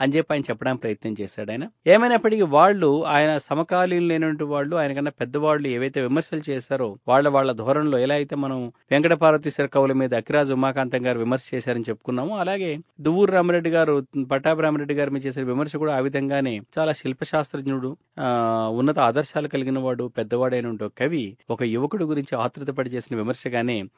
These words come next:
మనం దాన్ని భావించవలసి ఉంటుంది అంటున్నారు. పటాభి రాసిన ఫిడేల్ రాగాల డజన్ని దువ్వూరు రామిరెడ్డి గారు కానీ, బుర్రా వెంకట సుబ్రహ్మణ్యం గారు కానీ, శ్రీపాద గోపాలకృష్ణమూర్తి గారు కానీ,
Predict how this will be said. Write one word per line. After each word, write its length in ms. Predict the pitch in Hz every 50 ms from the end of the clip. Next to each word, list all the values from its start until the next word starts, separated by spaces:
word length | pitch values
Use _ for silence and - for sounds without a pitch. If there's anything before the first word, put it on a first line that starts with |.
| _ _ -
మనం 220 | 123 120 120 113
దాన్ని 180 | 110 110 117 113 - -
భావించవలసి 520 | 104 101 98 95 - 101 120 135 - -
ఉంటుంది 320 | 196 151 - 85 73 71
అంటున్నారు. 640 | 87 _ _ _ _ _ - - 95 92 87 76 - - _ _ _ -
పటాభి 380 | 143 143 - 196 214 208 208
రాసిన 280 | 208 208 196 185 - 190
ఫిడేల్ 340 | 160 156 151 160 170 170 165
రాగాల 320 | 165 160 151 156 151 147
డజన్ని 600 | 135 127 120 123 139 139 127 110 98 90 85 87 - _ _ -
దువ్వూరు 360 | 131 139 151 165 185 180 170
రామిరెడ్డి 360 | 156 147 143 143 143 143 139
గారు 200 | 139 139 139 135
కానీ, 360 | 127 131 123 120 120 120 123 - _ _ _ 131
బుర్రా 200 | 127 123 139 147
వెంకట 220 | 147 139 135 135
సుబ్రహ్మణ్యం 520 | 127 135 123 127 131 127 127 127 127 123
గారు 120 | 123 123 120
కానీ, 340 | 113 117 113 113 113 117 - _ _ _
శ్రీపాద 360 | - 127 127 120 131 127 127
గోపాలకృష్ణమూర్తి 760 | 127 117 113 107 110 123 120 120 113 - 123 113 113 107 113
గారు 160 | 110 113 110
కానీ, 340 | 107 110 107 104 107 107 -